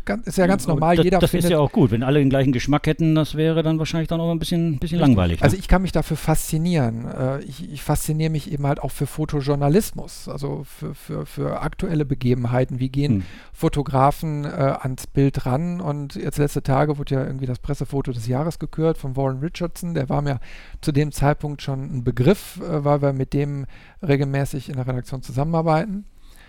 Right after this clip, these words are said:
Speaker 1: Und insofern war es natürlich dann auch noch erfreulich zu sehen, dass gerade so eine Person, die sehr, sehr viel Engagement in ihre Arbeit reinsteckt, ähm, dann auch mal, äh, ich sag mal, da sowas, äh, so,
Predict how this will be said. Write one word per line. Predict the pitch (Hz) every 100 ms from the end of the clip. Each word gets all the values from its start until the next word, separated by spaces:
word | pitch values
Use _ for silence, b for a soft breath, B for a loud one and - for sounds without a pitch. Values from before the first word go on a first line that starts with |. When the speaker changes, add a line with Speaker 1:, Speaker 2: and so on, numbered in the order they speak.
| b b
Speaker 1:
Und | - 151 151 180
insofern | 151 156 156
war | 143
es | 156
natürlich | 151 175 160
dann | 175
auch | 170
noch | 156
erfreulich | 156 - 120 160 180 -
zu | 156
sehen, | 135 160
dass | 147
gerade | - 147 151
so | 139
eine | 170
Person, | 160 156 147 160 160
die | 147
sehr, | 135 151 175 180
sehr | 156 170 165
viel | - 175 175
Engagement | 165 156 143 139 143 165 180
in | 143
ihre | 143 165 -
Arbeit | 131 131 131 -
reinsteckt, | 127 135 - 170 - - B B B B -
ähm, | 147 147 143 143
dann | 135 135
auch | - 151 -
mal, | 135 127 127 - 143 -
äh, |
ich | -
sag | 135 127
mal, | 127
da | 127 123
sowas, | 123 120 - -
äh, | 262 147 143
so, | -